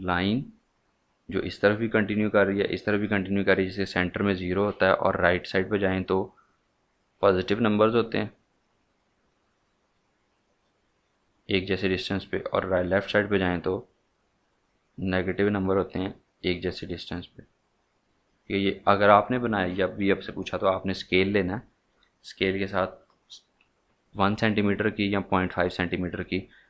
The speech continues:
लाइंस लगानी है। मैंने इसको, अ, कैसे कहते हैं, by प्रॉपर मेथड से नहीं किया, आप लोगों ने इसको प्रॉपर से करना है, क्योंकि नंबर आप लोगों के आने हैं। आप लोग अगर इसको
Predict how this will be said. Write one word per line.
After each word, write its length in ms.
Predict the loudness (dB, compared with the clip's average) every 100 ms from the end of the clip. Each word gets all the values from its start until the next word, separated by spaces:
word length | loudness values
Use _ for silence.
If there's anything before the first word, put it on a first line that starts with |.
| _ 2
लाइंस 340 | 4 4 0
लगानी 240 | -2 0 0
है। 60 |
मैंने 260 | 0 0 -2
इसको, 300 | -4 -4 -6
अ, 60 | -6 _ _ _ _ _ _ -4
कैसे 600 | -2 -2 -6 -4 -4 -4
कहते 260 | -6 -4
हैं, 280 | -6 -6 2
by 240 | 4 4 0 -12 _ _ _ _ _ _ _ _ _ _ _ _ _ _ _ _ _ _ _ 0
प्रॉपर 280 | 0 0 0
मेथड 300 | 0 0 -4
से 120 | -2
नहीं 100 | -2
किया, 220 | -2 0 0
आप 320 | 0 -2 0
लोगों 200 | 0 0
ने 60 | -2
इसको 180 | -4
प्रॉपर 340 | -2 -2 -2 -4
से 120 | -2
करना 240 | -2 0
है, 60 | -4
क्योंकि 220 | -6 -4
नंबर 360 | -4 -2 0 2
आप 220 | 2 0 -2
लोगों 120 | -2
के 100 | -2
आने 220 | -4 -4
हैं। 60 | -4
आप 200 | -4 -4
लोग 180 | -6 -2
अगर 140 | -4
इसको 260 | -4 -4